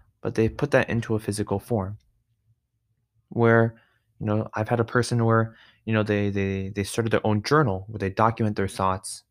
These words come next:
And, you know, they talk a lot about, you know, how you need to make sure that you're taking care of yourself. You need to make sure that you're enjoying the small things in life. And, you know, I think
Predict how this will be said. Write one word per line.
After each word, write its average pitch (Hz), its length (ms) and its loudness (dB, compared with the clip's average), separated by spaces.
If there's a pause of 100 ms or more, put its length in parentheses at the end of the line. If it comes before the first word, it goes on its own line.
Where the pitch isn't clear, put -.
(260)
And, 104 200 0
you 107 60 0
know, 107 120 2
they 104 160 0
talk 107 400 0 (200)
a 107 60 -2
lot 107 240 4
about, 107 260 4
you 104 60 -2
know, 101 240 0 (720)
how 104 680 -2 (1600)
you 117 260 4
need 113 200 2
to - 80 -6
make 104 180 0
sure 110 200 0
that 101 260 0
you're 104 220 0
taking 131 300 -2
care 151 120 0
of 139 60 2
yourself. 101 380 0
You 101 60 -2
need 104 120 -4
to - 140 -18
make 107 160 2
sure 107 140 -2
that 104 260 -2
you're 104 120 -2 (100)
enjoying 120 380 2
the 113 60 4
small 120 340 0
things 110 300 -2
in 110 80 0
life. 131 260 -2 (880)
And, 117 80 0
you 113 60 4
know, 110 60 6
I 117 80 4
think 139 280 2